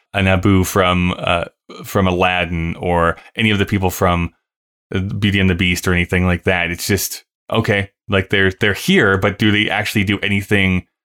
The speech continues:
in the plot? I guess they save Tarzan at the end, but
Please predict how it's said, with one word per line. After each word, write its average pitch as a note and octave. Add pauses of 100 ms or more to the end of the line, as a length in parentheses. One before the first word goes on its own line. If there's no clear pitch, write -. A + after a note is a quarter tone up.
(320)
in G#2+
the G#2
plot? G2
I G2
guess F#2+
they F#2 (100)
save E2+
Tarzan F2
at E2
the F2+
end, E2 (100)
but G2+